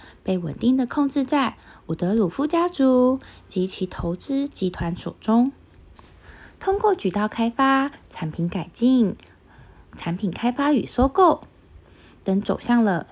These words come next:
全球市场。世界最大饮料品牌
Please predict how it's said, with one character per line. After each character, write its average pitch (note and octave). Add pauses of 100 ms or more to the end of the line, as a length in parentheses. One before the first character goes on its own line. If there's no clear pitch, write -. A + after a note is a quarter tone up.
(160)
全 D#3
球 E3+
市 G3
场。 E3+ (1300)
世 G4
界 F#4
最 F4+
大 F4
饮 F3+
料 A#3
品 F#3
牌 F3